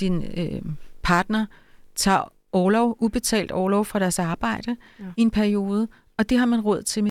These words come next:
Speaker 1: de penge. Det kan også være, at man har brug for at komme ud og rejse, få nogle rigtig gode oplevelser sammen. Øh, og så kan man selv bestemme, hvad man bruger pengene til.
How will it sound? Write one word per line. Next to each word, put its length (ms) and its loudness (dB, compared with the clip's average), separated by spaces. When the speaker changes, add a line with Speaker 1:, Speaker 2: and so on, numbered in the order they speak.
Speaker 1:
de 80 -6
penge. 480 -2
Det 100 2
kan 80 2
også 200 0
være, 140 0
at 60 2
man 100 2
har 80 0
brug 240 -6
for 200 -2
at 60 -2
komme 200 4
ud 60 4
og 100 2
rejse, 320 2
få 100 0
nogle 160 4
rigtig 160 -2
gode 160 -4
oplevelser 480 -4
sammen. 380 -4
Øh, 160 4
og 80 2
så 140 0
kan 160 2
man 120 4
selv 260 -2
bestemme, 360 -4
hvad 120 -2
man 140 -4
bruger 140 -6
pengene 320 -6
til. 260 -8